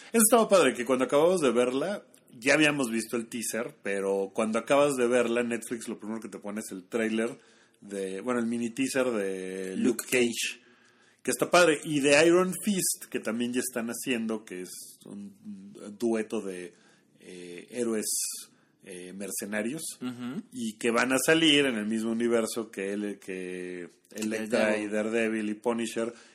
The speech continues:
Speaker 1: y, eh, de Jessica Jones. Y van a formar los Defenders en algún momento y va a estar bien padre.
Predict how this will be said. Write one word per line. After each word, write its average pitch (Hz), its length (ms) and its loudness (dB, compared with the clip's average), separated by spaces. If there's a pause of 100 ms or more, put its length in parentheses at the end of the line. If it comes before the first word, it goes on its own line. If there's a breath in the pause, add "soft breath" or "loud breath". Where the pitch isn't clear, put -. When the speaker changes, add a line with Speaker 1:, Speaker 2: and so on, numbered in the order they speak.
Speaker 1:
y, 156 320 4
eh, 107 480 -4
de 98 180 -6
Jessica 107 340 -4
Jones. 156 220 4 (580 soft breath)
Y 117 80 -4
van 110 140 0
a 113 100 -2
formar 110 360 -2
los 110 160 -2
Defenders 123 560 -2
en 104 80 -8
algún 107 200 -6
momento 120 380 -6
y 110 40 -2
va 101 80 -4
a - 20 -6
estar 101 280 -10
bien 107 320 -14
padre. 113 280 -10